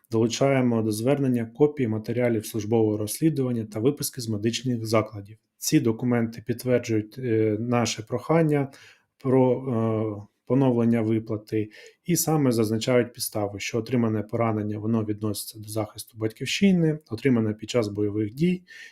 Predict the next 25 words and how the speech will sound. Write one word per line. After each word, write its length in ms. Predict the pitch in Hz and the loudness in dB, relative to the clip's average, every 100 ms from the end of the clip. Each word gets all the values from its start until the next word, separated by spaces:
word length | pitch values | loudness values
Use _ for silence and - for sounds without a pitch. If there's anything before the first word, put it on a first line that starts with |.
| _ | _
І 80 | 175 | -4
крім 260 | - 123 | 2 2
того, 420 | 117 156 120 120 117 | 6 6 6 4 4
медичними 520 | 110 117 113 113 110 | 2 0 0 -4 0
виписками 560 | 143 147 120 - 110 | -2 -2 -8 -6 -4
ми 160 | 110 147 | 0 0
підтверджуємо, 720 | 147 - 131 131 113 117 110 | -2 -4 0 0 0 -2 -2
що 260 | 110 - 110 | -4 0 0
військовослужбовець 960 | 104 - 110 107 - 123 156 151 127 120 | 0 -4 -6 -6 -6 0 2 2 0 0
безперервно 800 | 120 113 - 147 156 139 117 113 - _ _ - | 0 0 -2 0 2 2 -2 -4 -20 _ _ -2
перебуває 560 | 120 113 117 120 117 | 2 2 4 4 4
на 140 | 110 107 | 2 -2
лікуванні 640 | 107 - 120 165 160 143 | -4 -2 4 4 4 2
або 260 | 123 117 120 | 0 2 0
там 220 | 117 110 | 0 -2
у 100 | 104 | -2
відпустці 720 | 107 - - 165 - - 131 - - _ - | -4 -4 4 4 4 0 0 0 -20 _ -4
за 80 | 117 | -4
станом 400 | - 127 123 107 | 0 2 2 2
здоров'я 420 | 113 123 117 110 | 2 4 4 0
за 140 | 107 | 0
рішенням 480 | 117 113 - 113 107 | -2 -2 -4 -6 -2
В 60 | 107 | -2
Л 180 | 110 | -2
К, 320 | - 110 104 | -2 -4 -4